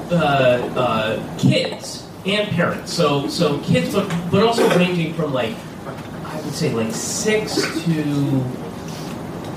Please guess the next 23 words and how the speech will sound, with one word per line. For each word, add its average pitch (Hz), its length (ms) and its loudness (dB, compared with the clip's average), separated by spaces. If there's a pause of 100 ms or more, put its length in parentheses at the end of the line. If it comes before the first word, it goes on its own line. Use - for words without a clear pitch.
(380)
maybe 165 220 4
sixteen, 165 840 2
like, - 260 4
a, 135 160 2
a, 131 440 0
an 127 80 2
age 143 320 0 (100)
maybe 131 260 2
where 123 160 2
you 117 160 2
shouldn't 151 840 2
be 156 160 0
in 160 80 2
this 165 220 0
line, 156 260 6
but 131 100 2
all 175 320 4
with 196 200 0
parents, 139 500 0
and 151 500 0
the 151 80 4
line 170 400 0
went 156 220 0